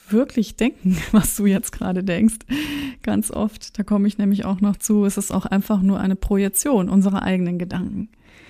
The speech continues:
Und eine Möglichkeit, um sich selbst da auf die Schliche zu kommen, ist die The Work von Byron Katie. Vielleicht kennst du das auch schon. Diese vier wunder-, wunderbaren Fragen, die einem helfen, das zu reflektieren.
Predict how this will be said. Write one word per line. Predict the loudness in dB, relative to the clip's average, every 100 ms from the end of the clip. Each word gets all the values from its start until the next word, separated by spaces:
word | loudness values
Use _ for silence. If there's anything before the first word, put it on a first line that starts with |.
| -20 -6
Und | -4 -2
eine | 2 4
Möglichkeit, | 4 2 0 -2 0 -2 0
um | 2
sich | 0 0
selbst | -2 -2 -2
da | -2 -2
auf | -2
die | -2
Schliche | -4 -2 -2 0
zu | -2 -4
kommen, | -6 -2 2 2 0 -4
ist | 0 0 0 -8 -14 -20 -20 -20 -20 -20 -20 -20 _ _ 2
die | 4 4 0 -10 0
The | 2 4
Work | 4 2 -2 -4
von | 4 4
Byron | 4 2 2 2
Katie. | 0 -2 -2 -4
Vielleicht | -4 -4 -4
kennst | -2 -2 -2
du |
das | -4 -2
auch | -2 -2
schon. | 0 2 4
Diese | 4 2
vier | 2 4 6 6
wunder-, | 6 6 8 6
wunderbaren | 6 6 4 4 2
Fragen, | 0 -6 -4 2 6 6
die | 6
einem | 2 2
helfen, | 2 2 0 2 0
das | 0
zu | -4 -4
reflektieren. | -2 -2 -4 -6 -6 -4 0 0